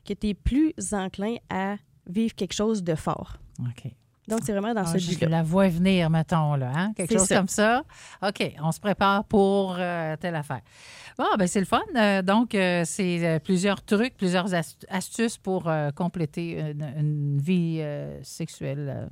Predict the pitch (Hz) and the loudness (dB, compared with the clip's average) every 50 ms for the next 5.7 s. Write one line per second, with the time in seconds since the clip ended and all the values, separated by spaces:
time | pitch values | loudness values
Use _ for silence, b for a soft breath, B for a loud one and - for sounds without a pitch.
0 | - - _ _ - 269 240 233 220 - 214 202 208 202 202 202 233 180 180 175 | -14 -20 _ _ -2 0 0 0 0 0 0 0 0 0 2 4 4 4 4 2
1 | 180 165 - 180 160 156 156 156 151 147 143 190 240 - - 233 220 - - - | 0 0 2 2 4 4 2 2 2 2 4 2 2 2 2 0 0 0 -2 -4
2 | 220 208 - - 202 - 254 247 247 - - - 214 202 - - 190 165 165 202 | -2 -2 -2 -4 -4 -4 -2 2 2 4 4 6 4 6 6 6 6 6 6 4
3 | 247 - _ - 262 220 202 185 - - 240 247 254 254 302 285 185 220 208 190 | 2 -2 _ 0 2 2 2 2 2 4 4 4 4 2 -2 -2 0 2 2 4
4 | 190 196 190 196 240 269 - - 202 - - 247 233 - - 202 180 196 202 262 | 2 2 2 0 -2 -2 0 -2 -2 0 0 -4 -4 -4 -6 -4 -2 -2 0 -2
5 | 294 - _ _ - - 214 180 - - - 226 233 - | -2 -6 _ _ -8 -6 -6 -6 -6 -2 0 0 0 0